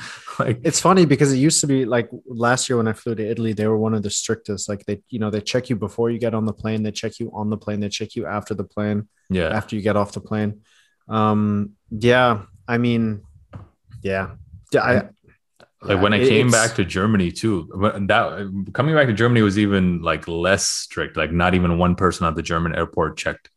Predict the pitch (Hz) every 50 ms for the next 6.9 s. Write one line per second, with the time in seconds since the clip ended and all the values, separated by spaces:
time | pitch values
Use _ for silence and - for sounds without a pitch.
0 | _ - - - 87 82 78 76 76 71 71 - - - - _ - - - -
1 | - - - - - - - - - 151 156 165 165 165 170 170 165 151 - 185
2 | 180 175 180 170 165 147 147 143 139 - 151 143 139 139 135 123 120 120 135 135
3 | - 123 - - 127 123 123 123 117 120 120 117 113 110 110 113 113 110 107 107
4 | 110 113 113 - - 113 110 107 104 107 107 104 95 - - - - 123 117 110
5 | 107 107 107 101 104 - 110 110 104 - 117 107 - - 110 107 101 98 107 101
6 | - - - 110 107 101 110 107 107 104 104 104 - - - 87 85